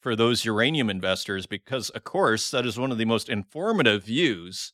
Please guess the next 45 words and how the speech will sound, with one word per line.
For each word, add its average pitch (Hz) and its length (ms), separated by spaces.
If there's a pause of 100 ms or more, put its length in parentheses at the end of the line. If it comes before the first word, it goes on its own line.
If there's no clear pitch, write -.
on 120 200
the 117 80
uranium 117 460
market. 85 360
So 120 140
that 135 180
is 240 160
coming 202 320
up 156 200 (440)
on 113 280 (180)
February 151 480 (100)
eighth. 147 320
I'll 104 300
likely 143 440
discuss 127 520
it 110 160
in 107 160
the 101 80
next 120 240
show 131 320
here. 95 320
So - 140
we 135 100
discuss 185 460
uranium 165 440
with 147 180
Rohan 143 380
Reddy. 135 380 (220)
We 123 100
also 185 180
discuss 135 400
what's 120 140
going 127 180
on 131 300
in 101 180
the 87 240
very 127 240
volatile 113 720
nickel 110 360
market 90 460
here, 101 380 (340)
again, 123 380
with 104 200
a 113 80
glut 117 640